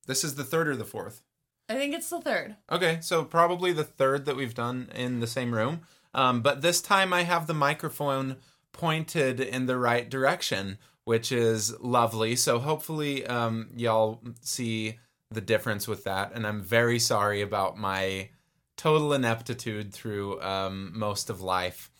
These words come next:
Speaker 2: As it turns out, his microphone says what is the back on
Speaker 1: Yeah,
Speaker 2: it.
Speaker 1: shut the hell up. <laughs>
Speaker 2: And he did not
Speaker 1: I,
Speaker 2: acknowledge that.
Speaker 1: I did look at it, and I've always looked at it, and I've been like,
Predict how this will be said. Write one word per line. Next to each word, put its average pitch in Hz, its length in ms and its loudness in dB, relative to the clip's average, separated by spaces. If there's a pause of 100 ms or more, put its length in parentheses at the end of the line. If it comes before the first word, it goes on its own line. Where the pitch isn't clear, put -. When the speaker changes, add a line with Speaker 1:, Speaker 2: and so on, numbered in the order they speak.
(540)
Speaker 2:
As 302 160 6
it 311 100 0
turns 359 300 0
out, 262 240 6
his 247 160 -6
microphone 226 580 0
says 226 680 2
what 196 300 0
is 196 220 -4
the 190 140 -4
back 160 400 2
on 175 180 0
Speaker 1:
Yeah, 104 140 2
Speaker 2:
it. 101 80 -2
Speaker 1:
shut - 340 -4
the 127 60 -6
hell 101 240 -4
up. - 100 0 (180)
<laughs> 165 160 0
Speaker 2:
And 240 600 10 (260)
he 220 200 -2
did 202 260 -2
not 180 540 2
Speaker 1:
I, 180 40 -4
Speaker 2:
acknowledge 196 680 6
that. - 100 2
Speaker 1:
I 196 160 10
did 196 360 6
look 190 340 4
at 165 240 8
it, 131 260 4 (100)
and 156 220 2
I've 151 220 6
always 175 360 6
looked 151 300 0
at 101 220 4
it, 110 200 2
and 123 140 -2
I've 117 160 0
been 131 140 -2
like, 120 260 -4